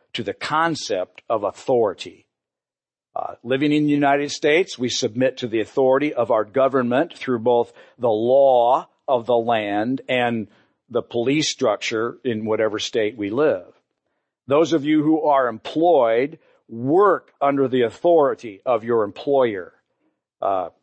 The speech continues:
the personnel policy or the contract that you signed when you went to work there. There's authority in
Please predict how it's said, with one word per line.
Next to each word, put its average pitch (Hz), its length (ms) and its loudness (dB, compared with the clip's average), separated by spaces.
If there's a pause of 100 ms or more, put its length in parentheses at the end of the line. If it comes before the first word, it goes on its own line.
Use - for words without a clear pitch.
(120)
the - 60 -20
personnel 135 460 0
policy 104 520 -2
or 98 60 -10
the 95 80 -10
contract 123 720 -4 (340)
that 110 180 -2
you 104 100 -12
signed 98 420 -4
when 101 160 -8
you 104 100 -8
went 104 180 -6
to 110 100 -4
work 113 280 -6
there. 87 320 -8 (580)
There's 139 280 0
authority 175 580 2
in 117 180 -6